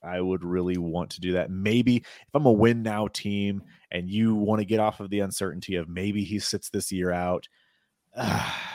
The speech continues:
yeah, I guess I could see myself doing it in a s-, in a specific situation,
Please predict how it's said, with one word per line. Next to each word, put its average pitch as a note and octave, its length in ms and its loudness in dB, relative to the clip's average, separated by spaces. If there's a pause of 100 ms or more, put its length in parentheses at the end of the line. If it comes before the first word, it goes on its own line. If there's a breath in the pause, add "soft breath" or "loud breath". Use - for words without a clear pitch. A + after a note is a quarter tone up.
(1700 loud breath)
yeah, A#2 640 4
I A2 760 2
guess F2+ 300 -6
I E2 80 -8
could - 180 -14
see - 220 -10
myself A1 520 -12
doing G1+ 260 -16
it A1+ 200 -16
in F#2 120 -10
a F2+ 40 -4
s-, - 160 -8
in F#2+ 140 -4
a F2 60 -4
specific - 840 0
situation, - 880 -2